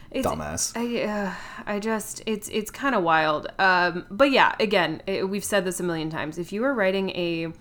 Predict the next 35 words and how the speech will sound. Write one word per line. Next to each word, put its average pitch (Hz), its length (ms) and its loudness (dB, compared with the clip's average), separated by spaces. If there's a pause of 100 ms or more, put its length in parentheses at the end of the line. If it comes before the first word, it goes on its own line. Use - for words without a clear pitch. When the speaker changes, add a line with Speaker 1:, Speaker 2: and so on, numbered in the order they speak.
(640)
Speaker 1:
um, 175 240 2
fantasy 175 560 0
script 160 520 -2
and 165 360 -4
you 175 240 -2
choose 165 460 -2
to 165 380 -2
be 160 160 -4
hateful, 233 680 2 (420)
that 208 380 8
shit 214 240 2
is 175 140 2
on 160 340 4
you, 170 340 2
because 180 380 -2
you 254 300 4
could 254 160 4
have 202 140 2
done 190 520 4
literally 285 460 4
anything 233 400 2
and 185 140 2
we 185 120 0
would 180 160 2
have 160 120 -4
been 170 180 2
like, 170 220 -2
"Yeah, 311 280 4 (460)
you're 240 180 4
building 269 340 10
the 254 60 4
world, 226 300 8
that 247 200 6
fits. - 580 2
Sure, 240 520 2